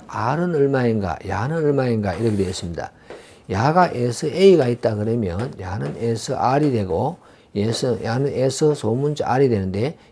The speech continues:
야와 야와 더하면 야가 나오게 되는 것이죠. 그래서 야 값이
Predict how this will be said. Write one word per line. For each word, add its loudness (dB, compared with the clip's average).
야와 4
야와 -2
더하면 -4
야가 -4
나오게 -2
되는 -6
것이죠. -6
그래서 2
야 4
값이 0